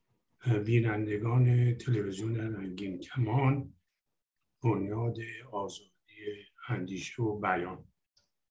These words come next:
اه، ببینید، مسئله روسیه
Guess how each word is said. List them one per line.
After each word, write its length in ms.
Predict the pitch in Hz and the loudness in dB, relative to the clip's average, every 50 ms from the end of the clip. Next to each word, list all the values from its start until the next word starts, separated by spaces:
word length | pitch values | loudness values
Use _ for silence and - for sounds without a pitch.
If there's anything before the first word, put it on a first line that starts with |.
| _ _ _ _ - 135 | _ _ _ _ 2 4
اه، 80 | 120 110 107 107 107 104 110 123 131 - - - _ _ _ _ _ _ _ _ _ _ _ _ _ _ _ _ _ _ _ _ _ _ _ _ _ _ _ _ | 4 6 6 4 2 2 0 -2 -2 -4 -8 -16 _ _ _ _ _ _ _ _ _ _ _ _ _ _ _ _ _ _ _ _ _ _ _ _ _ _ _ _
ببینید، 520 | 170 165 196 185 180 196 190 185 151 151 | 6 6 6 6 4 4 2 2 2 2
مسئله 880 | 147 135 139 143 143 131 131 - 180 131 131 170 170 196 196 190 190 190 | 2 4 4 4 2 2 0 0 2 2 4 6 6 6 6 8 8 6
روسیه 960 | 180 165 - 139 135 127 127 - - 143 131 139 143 143 139 135 135 131 - | 6 6 6 6 6 4 4 6 8 10 12 12 12 12 12 12 10 8 4